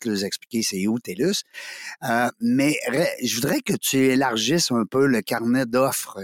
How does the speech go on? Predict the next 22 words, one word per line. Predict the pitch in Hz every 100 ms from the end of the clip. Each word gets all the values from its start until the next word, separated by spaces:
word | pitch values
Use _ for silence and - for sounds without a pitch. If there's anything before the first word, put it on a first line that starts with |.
| -
que | 107
vous | 101 113
avez | 104 113
chez | 127 - 107
tellus, | 104 101 151 - - - - - -
parce | - 131
que | - 151
je, | 127 104
c'est | 135 127 -
pas | 233
que | 240
je | 131 123
veux | 147 151
vendre | 123 139 156 165 139
votre | 127 123
salade, | - 151 131 165 220 185
mais | 147 135
je | 120
trouve | - 170
ça | - 156
le | 120
fun | - 156 175